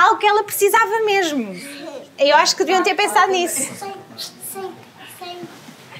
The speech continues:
Speaker 2: ninguém a, a, a incomodá-la.
Speaker 1: Sem ninguém a incomodar, sem ter que ter, não, eu também acho que sim, acho que sim. Mas não foi isso. Ainda que isso fizesse todo sentido.
Speaker 2: Ah, uma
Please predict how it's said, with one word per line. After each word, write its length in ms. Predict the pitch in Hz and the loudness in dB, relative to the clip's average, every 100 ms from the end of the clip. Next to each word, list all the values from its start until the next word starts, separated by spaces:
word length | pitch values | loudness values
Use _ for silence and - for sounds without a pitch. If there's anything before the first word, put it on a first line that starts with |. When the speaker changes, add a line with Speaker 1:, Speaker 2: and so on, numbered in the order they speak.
| - 427 - 403 | -20 -20 -20 -12
Speaker 2:
ninguém 440 | 381 330 392 370 359 | -10 -10 -12 -12 -12
a, 420 | 359 349 359 359 | -12 -12 -14 -16
a, 220 | 339 - | -18 -14
a 200 | 339 359 | -14 -12
incomodá-la. 1000 | 349 320 - 339 330 302 320 302 302 294 277 | -12 -6 -6 -6 -12 -14 -12 -12 -12 -16 -14
Speaker 1:
Sem 220 | - 277 | -4 0
ninguém 320 | 285 285 330 | 2 2 2
a 140 | 370 370 | 2 0
incomodar, 520 | 359 302 233 247 302 | 0 0 2 4 2
sem 160 | 277 262 | 0 -2
ter 120 | 302 | -2
que 60 | |
ter, 140 | - 302 | -4 -6
não, 320 | 247 240 233 | -4 -2 0
eu 180 | 277 349 | 2 2
também 220 | 427 453 | 2 2
acho 160 | 466 - | 2 0
que 60 | |
sim, 320 | - - 254 226 | -6 -4 -4 -4
acho 200 | 233 - | -6 -8
que 100 | - | -10
sim. 180 | 208 175 - - | -10 -10 -18 -16
Mas 180 | - 311 | -4 0
não 160 | 370 415 | 2 2
foi 240 | 440 508 | 2 2
isso. 540 | 339 214 - - 185 170 156 - | 2 2 -2 -2 -4 -8 -14 -12
Ainda 260 | - 254 320 | -2 2 2
que 120 | 349 | 0
isso 200 | 339 - | -2 -2
fizesse 360 | 311 269 330 381 | -2 0 0 2
todo 140 | 339 | 0
sentido. 380 | - 359 269 185 | 0 -2 -2 -6
Speaker 2:
Ah, 960 | 165 208 - - - 466 - _ _ - | -10 -14 -16 -18 -16 -16 -18 _ _ -20
uma 160 | 339 | -18